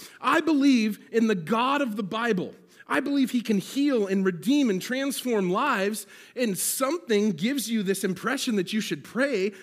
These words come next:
to the point where you'll even consider it. Yeah, you should probably pray. Because he can't use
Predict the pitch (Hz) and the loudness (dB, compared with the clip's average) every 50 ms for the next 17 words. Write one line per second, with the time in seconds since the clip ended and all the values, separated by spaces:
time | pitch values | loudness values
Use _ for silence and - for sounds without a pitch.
0 | - - 247 247 226 214 - 254 247 240 226 214 214 208 196 202 214 220 226 208 | -8 -4 -2 0 0 0 0 0 0 2 2 0 0 0 0 -2 -2 -2 -2 -2
1 | 202 185 190 165 156 - - - 330 320 233 175 175 214 - - - - - - | -2 -2 -2 -4 -4 -4 -4 -6 -2 0 0 0 0 -2 -4 -8 -18 -20 -20 -20
2 | _ _ _ - 320 320 349 381 427 415 427 427 415 427 403 415 415 - - 359 | _ _ _ -14 -8 0 2 2 2 4 4 4 4 2 2 0 -4 -6 -4 -4
3 | 320 330 330 330 - - 240 196 151 113 - - - _ _ _ _ _ _ _ | -4 0 0 -2 0 2 0 0 0 -2 -6 -14 -20 _ _ _ _ _ _ _
4 | _ _ _ _ _ _ _ _ _ _ _ _ _ _ _ _ _ _ _ _ | _ _ _ _ _ _ _ _ _ _ _ _ _ _ _ _ _ _ _ _
5 | _ _ _ _ 208 180 - 233 202 180 175 - - - - - 175 160 - 240 | _ _ _ _ -8 -4 -2 0 0 0 -2 -6 -10 -14 -14 -14 -14 -6 0 0
6 | 294 262 196 208 240 226 202 180 185 170 - | 0 0 2 2 2 2 2 2 0 -2 -6